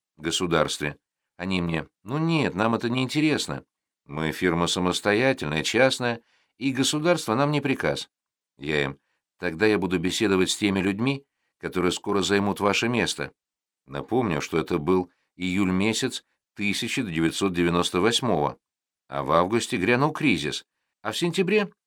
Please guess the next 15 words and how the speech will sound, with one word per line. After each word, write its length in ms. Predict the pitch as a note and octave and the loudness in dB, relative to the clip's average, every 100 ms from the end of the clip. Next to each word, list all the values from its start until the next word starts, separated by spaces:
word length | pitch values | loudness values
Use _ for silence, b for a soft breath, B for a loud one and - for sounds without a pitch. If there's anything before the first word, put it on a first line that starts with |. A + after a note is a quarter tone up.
| _ | _
всю 180 | - G#3+ | -10 -2
верхушку 480 | F3 G#2 G3+ - D#3 | 0 2 0 0 0
сняли, 540 | - F#2 E2+ D2 D2+ - _ _ _ - | 0 2 2 2 -2 -10 _ _ _ -12
и 180 | D2 | -6
вместо 360 | D2 E2 - F#2 | -2 -2 0 -2
них 160 | F#2 E2 | -2 0
других 400 | B2 B2+ D2+ - | -2 0 -2 -2
поставили. 640 | D#2 - D#2+ D2 C#2 C#2 _ _ _ - | -6 0 0 2 -2 -6 _ _ _ -14
Жаль, 260 | D2+ F#2 | -2 -2
что 160 | D2+ F2+ | 0 -2
Ходорковский 680 | G2+ F#2 G2 G2+ D#2+ - D#2+ | 0 2 2 2 0 0 0
со 140 | F2+ | 2
мной 180 | E2 D#2+ | 2 0
не 120 | D#2 | 0
консультировался. 880 | E2+ D#2 F2 E2 F2 D#2+ D#2 E2+ D#2+ | 0 0 -2 0 2 2 2 -2 -4